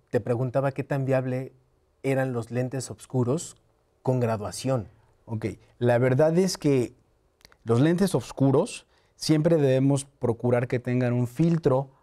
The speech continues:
Speaker 2: a la radiación ultravioleta, que es
Speaker 1: Ok.
Speaker 2: la que causa, causa el daño. ¿Y quién debe utilizarlo? Todos. Todos deberíamos utilizar un, un, una protección, independientemente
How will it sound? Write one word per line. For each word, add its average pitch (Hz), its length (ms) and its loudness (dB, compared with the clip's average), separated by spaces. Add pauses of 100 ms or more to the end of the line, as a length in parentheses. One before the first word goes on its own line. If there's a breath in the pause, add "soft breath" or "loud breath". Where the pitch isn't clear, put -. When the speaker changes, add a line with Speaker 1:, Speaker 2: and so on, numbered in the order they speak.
Speaker 2:
a - 140 -8
la 107 100 2
radiación 104 540 0
ultravioleta, 123 920 0
que 107 220 0
es 92 260 -6
Speaker 1:
Ok. 101 280 -8
Speaker 2:
la 107 160 0
que 101 220 -4
causa, 107 600 -2 (340 soft breath)
causa 117 260 0
el 123 100 0
daño. 143 420 2
¿Y 156 180 0 (180)
quién 208 200 0
debe 220 140 0
utilizarlo? 170 540 -2
Todos. - 500 -4 (440)
Todos 185 380 2
deberíamos 139 600 2
utilizar 127 680 -2 (380 soft breath)
un, 131 280 2
un, 127 320 2
una 135 240 2
protección, 117 480 0
independientemente 160 1080 2